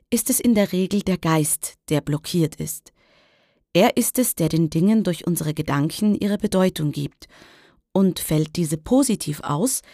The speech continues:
wird auch das Erleben als positiv empfunden und bewertet. Es macht deshalb wirklich Sinn, sich seiner momentanen Einstellung zum Partner,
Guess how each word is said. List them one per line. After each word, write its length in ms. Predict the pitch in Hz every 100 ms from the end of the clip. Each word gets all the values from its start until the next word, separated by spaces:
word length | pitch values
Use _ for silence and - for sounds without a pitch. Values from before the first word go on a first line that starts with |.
| - _ -
wird 240 | - -
auch 160 | 214 -
das 220 | 214 -
Erleben 460 | 208 196 165 160 -
als 180 | 151
positiv 560 | - 156 160 156 147 -
empfunden 580 | 160 - 175 160 - 151
und 200 | 156 -
bewertet. 580 | 180 156 156 156 - - _ _ _ _ _ _ _ _ _ _ 196
Es 120 | 226
macht 260 | 220 208
deshalb 380 | 226 - 202 175
wirklich 400 | 247 254 208 -
Sinn, 320 | 247 262 151 - - - _
sich 220 | 156 165
seiner 320 | - 151 147
momentanen 840 | 151 160 214 214 - 160 165 185 175
Einstellung 600 | 151 165 - 175 180 165
zum 220 | - 147
Partner, 500 | 156 156 160 202